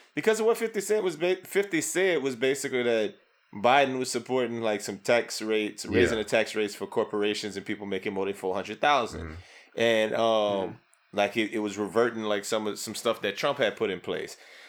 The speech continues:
Speaker 1: And fifty was like, "Nah, that's gone." Like, sixty-two percent is what he kept saying. Like,
Speaker 2: Yeah.
Speaker 1: he gonna have to pay sixty-two percent taxes or something. Like, "Y'all crazy," whatever. But I think with one person saying that,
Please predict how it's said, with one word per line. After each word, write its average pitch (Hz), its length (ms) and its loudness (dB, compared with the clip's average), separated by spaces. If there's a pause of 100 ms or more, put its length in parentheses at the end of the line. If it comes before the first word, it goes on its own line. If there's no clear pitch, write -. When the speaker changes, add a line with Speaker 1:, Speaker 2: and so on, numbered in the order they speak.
Speaker 1:
And 120 160 0
fifty 139 300 0
was 113 240 0
like, 104 240 2
"Nah, 127 220 4
that's 110 160 0
gone." 107 320 0
Like, 101 120 -2
sixty-two 131 440 -4
percent 120 360 -2
is 101 120 -4
what 101 80 -4
he 98 80 -6
kept 98 180 -2
saying. 95 240 -4
Like, 98 120 2
Speaker 2:
Yeah. 73 140 -2 (380)
Speaker 1:
he 120 80 -6
gonna 117 140 2
have 110 100 0
to 113 80 -4
pay 120 160 0
sixty-two 127 420 -2
percent 117 400 -2
taxes 110 320 0
or 101 80 0
something. 104 320 -2
Like, 101 160 0
"Y'all 110 160 0
crazy," 117 400 0
whatever. 107 460 0 (400)
But 151 140 2
I 160 80 4
think 190 280 0 (1500)
with 135 240 -2
one 156 280 2
person 170 460 0
saying 123 500 2
that, 95 320 0